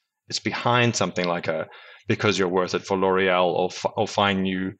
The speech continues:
Roads for Chevy. And that's the, that's the power. The power is an enduring brand platform that lasts for decades, that gives brands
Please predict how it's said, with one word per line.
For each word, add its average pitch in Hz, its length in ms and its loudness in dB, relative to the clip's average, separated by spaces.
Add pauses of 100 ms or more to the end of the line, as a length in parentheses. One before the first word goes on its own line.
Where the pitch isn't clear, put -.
(300)
Roads 98 340 0
for 95 340 0
Chevy. 95 560 0 (560)
And 113 320 4
that's 180 380 2
the, - 200 2 (640)
that's 175 260 2
the 131 100 2
power. 73 420 0 (200)
The 117 80 0
power 160 440 6
is 113 240 6
an 113 140 2
enduring 117 600 4
brand 131 280 4
platform 113 460 2
that 101 160 4
lasts 107 420 4
for 98 360 2 (320)
decades, 160 720 0 (380)
that 107 160 2
gives 117 320 4
brands 104 720 4